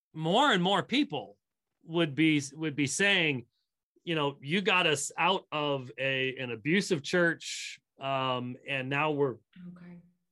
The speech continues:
Speaker 1: we're in a church where we're really growing and, and we're, we're discovering so much more about the Christian faith," stuff like that. And it's not like, uh, it,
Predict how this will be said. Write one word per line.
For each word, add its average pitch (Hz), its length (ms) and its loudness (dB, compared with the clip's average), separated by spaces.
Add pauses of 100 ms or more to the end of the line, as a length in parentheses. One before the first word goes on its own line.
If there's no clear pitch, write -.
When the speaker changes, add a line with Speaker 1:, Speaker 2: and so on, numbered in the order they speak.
(140)
Speaker 1:
we're 170 100 0
in 170 100 4
a 147 60 2
church 180 360 2
where 147 120 2
we're 139 60 2
really 147 260 2
growing 160 640 2
and, 113 140 -8 (480)
and 135 460 -2
we're, 131 220 -2
we're 123 240 -4 (260)
discovering 156 580 0
so 233 340 4
much 160 240 0
more 156 280 -2
about 120 200 -4
the - 80 -20
Christian 113 300 -10
faith," 190 380 2
stuff 147 120 -10
like 127 120 -4
that. 117 160 -4 (760)
And 220 100 4
it's 208 140 4
not 262 240 6
like, 202 340 4 (180)
uh, 156 200 0
it, 156 220 -4